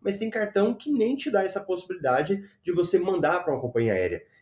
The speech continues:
Ele gera pontos, mas você tem que utilizar lá dentro mesmo. Então, isso acontece com alguns aplicativos, alguns cartões de crédito. E nessa história de cartões de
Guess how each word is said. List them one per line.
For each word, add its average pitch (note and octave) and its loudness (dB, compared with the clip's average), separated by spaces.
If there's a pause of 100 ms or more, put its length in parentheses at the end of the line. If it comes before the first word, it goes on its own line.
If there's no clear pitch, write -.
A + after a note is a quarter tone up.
Ele A2+ 0
gera A2+ 4
pontos, B3+ 2
mas D#4 0
você - -12
tem A#3 -4
que B3+ -6
utilizar G3 -4
lá G#3+ -2
dentro F#3+ -2
mesmo. A#2+ 2
Então, A#2 0
isso B2+ -2
acontece A#2+ -2 (240)
com B2+ 2
alguns A2+ 0
aplicativos, G#2+ -4
alguns G2 0
cartões G#2+ 2
de B2 -4
crédito. - -10 (720)
E C4+ 0 (380)
nessa G#3 4
história A#2 4
de A2 -4
cartões G#2 0
de - -12